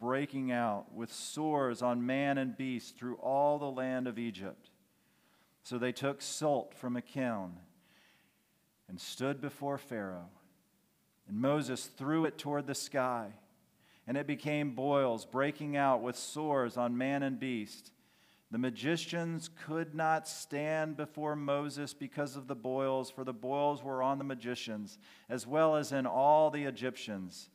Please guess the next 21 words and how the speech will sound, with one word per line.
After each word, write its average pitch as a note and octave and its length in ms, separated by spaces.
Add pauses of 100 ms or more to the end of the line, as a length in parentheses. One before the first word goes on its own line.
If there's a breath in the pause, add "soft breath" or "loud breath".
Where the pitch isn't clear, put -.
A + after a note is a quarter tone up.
(720 soft breath)
And G2+ 140
the A2 60
Lord C3+ 500 (200)
hardened B2+ 640
Pharaoh's C3 600
heart, B2 560
and A2+ 140
he B2+ 100
did B2 360
not B2+ 300
listen B2 440
to A#2+ 160
them, A#2 440 (300 loud breath)
just B2+ 460
as A2+ 180
the B2 120
Lord A#2 440
had G#2+ 180
spoken A2 640
to G#2 140
Moses." F#2 880